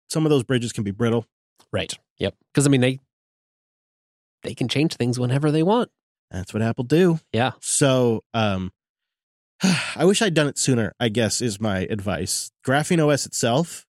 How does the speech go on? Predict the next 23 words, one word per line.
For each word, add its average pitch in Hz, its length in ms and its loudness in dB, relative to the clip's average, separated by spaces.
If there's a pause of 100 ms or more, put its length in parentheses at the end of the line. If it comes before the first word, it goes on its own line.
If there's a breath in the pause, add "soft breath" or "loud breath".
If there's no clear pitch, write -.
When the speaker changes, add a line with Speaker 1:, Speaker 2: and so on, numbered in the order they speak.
(120)
Speaker 1:
has 123 180 0
been 107 220 0
really 120 280 2
solid. 107 400 -2
I'm 147 100 0
wondering 147 240 4
what 127 100 2
your 131 140 4
experience 110 360 -2
has 104 100 -4
been. 92 160 -4
I've 110 120 -4
been 135 120 -2
through 123 340 -2
lots 110 480 0
of 139 60 0
updates. 143 420 0
Those 123 160 2
have 120 100 -2
all 120 140 0
been 123 140 -2
pretty 120 180 -6
good. 113 300 -2